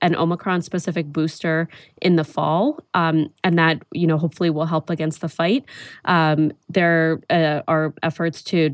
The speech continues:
boost the antiviral supply and to, uh, have even better drugs on the market. But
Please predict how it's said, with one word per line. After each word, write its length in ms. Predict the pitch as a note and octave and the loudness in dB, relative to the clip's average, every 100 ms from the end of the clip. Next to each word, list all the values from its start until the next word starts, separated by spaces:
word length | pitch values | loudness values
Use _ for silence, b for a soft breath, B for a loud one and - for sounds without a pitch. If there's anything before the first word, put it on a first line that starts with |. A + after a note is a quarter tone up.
| - | -2
boost 380 | F3 E3 D#3+ - | 4 4 2 -2
the 320 | E3+ D#3 D3+ - | 0 2 0 0
antiviral 600 | D#3 D#3 D#3 G3+ A3+ G3 | -2 0 0 2 0 -2
supply 640 | G#3+ - G3+ G3 F#3+ F#3 - | -8 -4 0 0 0 -2 -2
and 380 | E3 D3+ D3+ D3 | 0 2 0 -2
to, 440 | - E3 D#3+ D#3 - | 0 2 2 0 -2
uh, 280 | D3 C#3+ | -4 -4
have 260 | D#3+ E3 D3 - | -2 -2 -2 -4
even 240 | F3 E3 | 0 2
better 260 | D#3+ D#3+ D#3+ | 2 0 -2
drugs 300 | E3 D#3+ D#3+ | -2 -2 -2
on 80 | D#3 | -4
the 80 | |
market. 440 | D3 D#3 - F#3 F#3+ B B B - | -2 -4 -2 -4 -4 B B B 0
But 260 | G#3 F#3 | 0 0